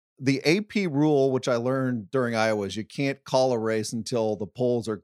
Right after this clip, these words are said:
completely closed, which in New Hampshire happens at eight P M. But Dave Wasserman, who is at Redistrict on Twitter, at seven twenty says, "I've seen enough."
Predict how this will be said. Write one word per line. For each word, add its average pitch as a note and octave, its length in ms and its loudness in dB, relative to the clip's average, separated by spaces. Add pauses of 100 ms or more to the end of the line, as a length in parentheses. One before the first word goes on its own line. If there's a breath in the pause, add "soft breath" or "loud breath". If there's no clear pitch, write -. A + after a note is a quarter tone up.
completely A#2 460 -2
closed, G2+ 380 -4
which G#2+ 160 -4
in A2 80 -2
New G#2+ 120 -2
Hampshire B2+ 400 0
happens A2 360 0
at G2 100 -6
eight B2 240 -2
P F2 180 -8
M. E2 200 -18 (1000)
But A#2+ 400 2
Dave F#3+ 320 0
Wasserman, C#3 600 -2
who A#2 160 -4
is A2 140 -4 (100)
at C#3+ 240 2
Redistrict B2 640 -2
on G#2+ 160 -4
Twitter, F2+ 480 -4 (1300)
at B2+ 200 2
seven G3+ 480 2
twenty E3+ 360 -2
says, B2 440 -2 (500)
"I've B2 180 2
seen F3 280 -2
enough." A#2 420 -2